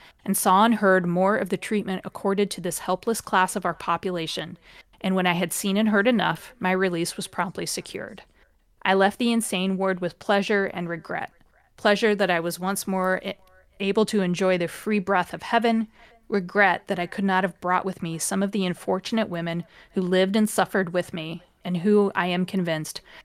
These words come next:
are just as sane as I was and am now myself. But here let me say one thing. From the moment I entered the insane ward on the island, I made no attempt to keep up the assumed role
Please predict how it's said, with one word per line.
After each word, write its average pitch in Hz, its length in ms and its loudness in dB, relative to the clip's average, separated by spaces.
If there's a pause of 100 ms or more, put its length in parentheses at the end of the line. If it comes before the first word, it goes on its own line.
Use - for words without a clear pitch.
(120)
are 180 120 2
just 180 340 2
as 208 120 4
sane 175 360 2
as 156 140 -2
I 151 120 -2
was 190 600 6
and 180 120 2
am 180 100 2
now 156 180 0
myself. - 720 -6 (680)
But 180 120 0
here 233 260 6
let 220 160 4
me 202 100 4
say 175 260 2
one 170 280 -4
thing. - 380 -6 (300)
From 202 180 2
the 185 80 6
moment 202 260 6
I 226 100 4
entered 196 420 2
the 175 140 0
insane 180 460 -2
ward 170 220 -4
on 160 120 -4
the 143 180 -12
island, 196 380 2 (340)
I 190 80 4
made 214 180 6
no 214 220 8
attempt 208 460 0
to 185 100 -6
keep - 400 -4
up 170 240 -4
the 185 200 -6
assumed 214 520 2
role 165 420 0